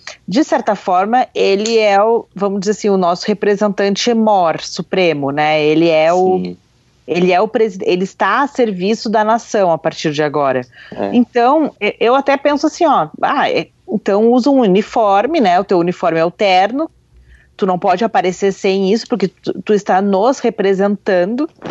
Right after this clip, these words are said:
Speaker 2: Sim.
Speaker 1: é, e tem que representar o nosso país da maneira mais altiva e,
Speaker 2: Uhum.
Speaker 1: e decente, né? Eu acho que tem essa,
Speaker 2: Sim.
Speaker 1: essa questão, mas, mas realmente, é,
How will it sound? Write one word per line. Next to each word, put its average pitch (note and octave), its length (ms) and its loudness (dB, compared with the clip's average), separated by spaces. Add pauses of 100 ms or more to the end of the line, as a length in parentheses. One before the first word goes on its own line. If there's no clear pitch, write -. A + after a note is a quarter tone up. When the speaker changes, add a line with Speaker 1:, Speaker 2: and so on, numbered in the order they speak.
(200)
Speaker 2:
Sim. - 320 -6
Speaker 1:
é, E3+ 360 2
e F#3+ 100 2
tem F#3+ 220 0
que F3+ 60 -2
representar F#3+ 760 0
o - 80 -2
nosso F#3 260 -2
país F3+ 260 0
da F#3+ 80 0
maneira F3+ 300 0
mais F3 300 -2
altiva G#3 800 0
e, D3+ 280 2
Speaker 2:
Uhum. G#2 840 -2
Speaker 1:
e G#3 100 2
decente, G3+ 880 0
né? D#3+ 320 0
Eu D3+ 80 2
acho D#3 220 -4
que - 80 -10
tem D#3+ 240 0
essa, D#3 340 0
Speaker 2:
Sim. G#2+ 280 -4 (760)
Speaker 1:
essa - 220 -8
questão, E3 540 -2 (1080)
mas, F#3 640 0 (1400)
mas G#3 260 0
realmente, A3 680 -2
é, C#3 540 0